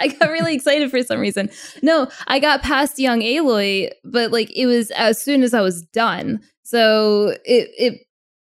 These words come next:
I found my first fireplace and I was like, "Cool, I can save."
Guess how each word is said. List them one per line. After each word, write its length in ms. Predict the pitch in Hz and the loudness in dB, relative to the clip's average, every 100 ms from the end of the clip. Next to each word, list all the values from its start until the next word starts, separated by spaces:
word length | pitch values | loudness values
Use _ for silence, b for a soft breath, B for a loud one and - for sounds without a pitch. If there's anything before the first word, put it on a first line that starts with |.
| _ - | _ -2
I 140 | 254 | 0
found 280 | 254 254 262 | 2 2 2
my 140 | 226 | 2
first 400 | 214 233 226 - | 0 0 -2 -4
fireplace 720 | 240 196 214 214 226 185 190 | -4 -2 0 -2 -2 -2 -4
and 100 | 208 | -2
I 40 | 208 | 0
was 100 | 226 | 0
like, 120 | 269 | -2
"Cool, 220 | - 415 | 0 0
I 100 | 339 | 0
can 140 | 302 294 | 0 0
save." 420 | 330 320 196 | -2 -2 -2